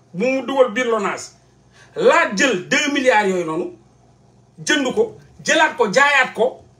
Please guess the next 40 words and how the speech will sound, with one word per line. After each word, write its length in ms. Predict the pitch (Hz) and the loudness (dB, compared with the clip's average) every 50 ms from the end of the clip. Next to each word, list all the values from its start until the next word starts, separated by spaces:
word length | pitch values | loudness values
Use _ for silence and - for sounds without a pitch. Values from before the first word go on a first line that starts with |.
| _ _ - | _ _ -4
Lonase 640 | 165 220 269 277 254 233 226 233 233 - - - - - _ _ _ _ - | 0 2 2 2 2 2 0 -2 -4 -6 -12 -16 -18 -20 _ _ _ _ -12
dix 260 | 156 151 277 285 269 | -6 -2 0 2 2
milliards. 380 | 247 240 220 196 165 - - - - - - _ _ - - _ _ _ _ _ _ _ _ _ _ _ _ _ _ _ _ _ _ _ _ _ _ _ _ _ - _ _ _ _ _ _ _ _ _ _ _ _ _ - | 2 2 2 2 0 0 -4 -10 -16 -20 -20 _ _ -20 -20 _ _ _ _ _ _ _ _ _ _ _ _ _ _ _ _ _ _ _ _ _ _ _ _ _ -20 _ _ _ _ _ _ _ _ _ _ _ _ _ -4
Muy 140 | 185 226 262 | -2 0 2
ñaata 240 | 254 254 247 240 226 | 4 4 4 2 2
milliards? 340 | 208 208 185 160 139 - - - _ - | 0 0 -2 -2 -4 -8 -12 -18 _ -4
Calcul 260 | - 254 254 208 247 | -2 -2 0 -2 -2
bi 100 | 233 214 | 2 2
dafa 160 | 226 220 233 240 247 - | 2 2 2 -2 0 -2
un 80 | 254 247 | -2 -2
peu 120 | - 269 | -2 -6
compliqué 400 | - 285 262 240 226 233 - 190 156 | -4 -4 -4 -2 -4 -4 -4 -4 -4
nag. 140 | 147 - - _ _ _ _ _ _ _ _ _ _ _ _ _ _ _ _ _ _ _ _ _ _ _ _ _ _ _ _ _ _ _ _ _ _ _ _ _ _ _ _ _ _ - - | -6 -8 -12 _ _ _ _ _ _ _ _ _ _ _ _ _ _ _ _ _ _ _ _ _ _ _ _ _ _ _ _ _ _ _ _ _ _ _ _ _ _ _ _ _ _ -14 -4
Donc, 280 | 180 233 254 294 - - - | 2 2 2 2 0 -8 -10
ci 120 | - 320 311 | -8 -4 -2
un 160 | 294 311 311 | -2 -2 0
milliard 340 | 302 320 294 285 262 262 262 | 0 2 2 2 2 2 2
yu 60 | 262 | 0
mu 100 | 254 254 | -2 -4
njëkk 160 | - 294 - | -6 -4 -4
a 60 | 294 262 | -4 -4
jox 120 | 262 262 - | -4 -2 0
Abel, 320 | 247 214 220 214 233 - - _ _ - | 0 2 2 0 -2 -6 -12 _ _ -8
am 120 | 269 269 | -6 -4
nañ 140 | 269 269 - | -4 -4 -6
ci 100 | - 247 | -6 -6
cinq 200 | - 269 285 285 | -6 -4 -4 -4
cent 220 | 277 277 262 254 240 | -4 -4 -4 -4 -4
millions. 300 | 226 208 185 175 - - - _ _ - | -4 -4 -4 -6 -8 -10 -14 _ _ -14
Parce 140 | - 190 - | -14 -10 -4
que 80 | 233 | -4
un 240 | 233 240 269 285 277 | -4 -2 -2 -4 -2
milliard 300 | 269 254 254 240 226 220 | 0 2 2 2 2 0
la 60 | 202 180 | -4 -6
ko 100 | 180 180 | -6 -6
jox, 140 | 220 226 - | -6 -6 -4
Abel 240 | 240 240 - 247 240 | -4 -2 -2 0 2
dem 200 | 240 233 233 185 | 0 0 0 0
jënd 180 | 180 240 233 208 | -4 -4 -4 -4
ji, 260 | 190 185 254 269 | -6 -6 -8 -10